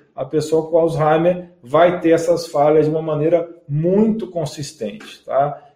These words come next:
De uma maneira repetida, tá? Esse é o principal ponto que eu queria que vocês lembrassem, tá?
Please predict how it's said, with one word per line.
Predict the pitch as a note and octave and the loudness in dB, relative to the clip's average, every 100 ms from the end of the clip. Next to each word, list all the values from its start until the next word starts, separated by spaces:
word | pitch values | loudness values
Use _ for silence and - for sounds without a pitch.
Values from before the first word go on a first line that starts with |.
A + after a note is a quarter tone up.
| _ | _
De | C3+ | -4
uma | |
maneira | C3+ C3+ C#3+ D3+ | 2 4 6 6
repetida, | D3 F#3 A3 A3 F3 - D3+ B2+ A#2 | 6 6 6 4 4 2 0 0 -2
tá? | - C3 C3+ | 0 4 4
Esse | F3 F3 | 4 0
é | |
o | F3 | -4
principal | E3+ F3 - F3 E3+ | -4 -6 0 4 4
ponto | E3+ D#3 E3 E3 | 2 0 0 -2
que | D#3 | -10
eu | |
queria | D3 D3 D3 | -8 -6 -8
que | |
vocês | D3 C#3+ D3 | -8 -8 -6
lembrassem, | C#3 D3 A#2+ A2 G2+ - - | -4 -4 -2 -2 -2 -12 -2
tá? | B2 D3 - | 2 2 -2